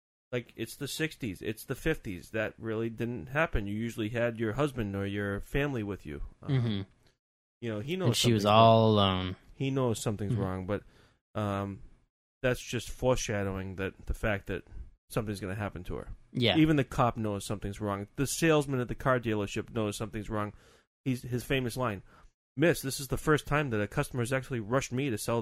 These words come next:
Speaker 1: to get the sale, to sell the car," because she's thrown, practically throwing money at him. "I'll take that one."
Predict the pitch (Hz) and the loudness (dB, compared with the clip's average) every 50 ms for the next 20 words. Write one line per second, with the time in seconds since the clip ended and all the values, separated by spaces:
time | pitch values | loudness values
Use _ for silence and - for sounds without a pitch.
0 | 101 - - 117 110 101 - 107 - - 110 - 135 139 147 135 101 - - - | -2 -2 -4 -4 -4 -2 -4 -4 -4 -6 -6 -2 0 0 0 0 -2 -4 -6 -8
1 | 110 - - 123 127 127 131 - - 143 135 123 123 117 - - 117 - - 113 | -6 -2 0 0 0 -2 -4 -4 -4 -6 -6 -6 -8 -10 -8 -6 -6 -4 -4 -6
2 | 107 - - 139 135 131 120 - - - 151 147 - 123 120 113 107 - - 139 | -6 -2 2 2 4 4 2 4 6 6 6 6 4 0 -2 -2 -2 2 4 4
3 | 131 127 120 127 143 147 139 113 104 101 104 107 113 113 - 147 135 - 127 117 | 4 4 4 2 2 2 2 0 0 0 0 0 0 0 0 0 0 0 0 0
4 | 73 92 110 104 95 | 0 -2 -6 -6 -8